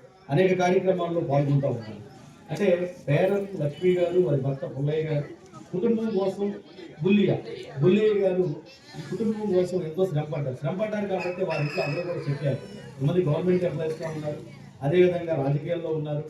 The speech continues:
సంఘాల్లో ఉన్నారు, వ్యవసాయం చేసుకుంటున్నారు, అనేక రంగాల్లో ఉన్నారు. ఏది ఏమైనా కూడా ఈ రోజున ఆదివాసులందరూ కూడా పేరం శ్రీనివాసరావు గారి కుటుంబాన్ని ఆదర్శంగా తీసుకోవాలి. ఆ తల్లి ఆ రోజు కష్టపడింది కాబట్టి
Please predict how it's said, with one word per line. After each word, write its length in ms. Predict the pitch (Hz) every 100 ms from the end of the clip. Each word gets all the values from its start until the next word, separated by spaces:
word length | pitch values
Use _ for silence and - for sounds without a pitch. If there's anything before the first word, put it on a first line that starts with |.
| -
సంఘాల్లో 420 | 135 143 165 160
ఉన్నారు, 360 | 156 151 143 143 - - - -
వ్యవసాయం 260 | 139 185
చేసుకుంటున్నారు, 540 | 170 - 151 139 160 185
అనేక 300 | 180 180 156
రంగాల్లో 380 | 156 165 151
ఉన్నారు. 220 | 127 117 - - - - - 139
ఏది 260 | 208 226 208
ఏమైనా 300 | 214 208 185
కూడా 360 | 180 180 180 - - 147
ఈ 40 | 160
రోజున 440 | 185 190 170 151 - - - -
ఆదివాసులందరూ 680 | 190 202 202 180 180 175 175
కూడా 240 | 160 175
పేరం 340 | 175 156 180
శ్రీనివాసరావు 460 | 175 160 156 156 147
గారి 100 | 151
కుటుంబాన్ని 580 | 135 143 147 147 131 123 - - -
ఆదర్శంగా 340 | 127 190 180 180
తీసుకోవాలి. 640 | 147 123 - 123 110 101 - - - - -
ఆ 100 | 175
తల్లి 320 | 185 208 233
ఆ 120 | 190
రోజు 220 | 185 202
కష్టపడింది 500 | - 151 185 185 180
కాబట్టి 480 | 160 156 156 151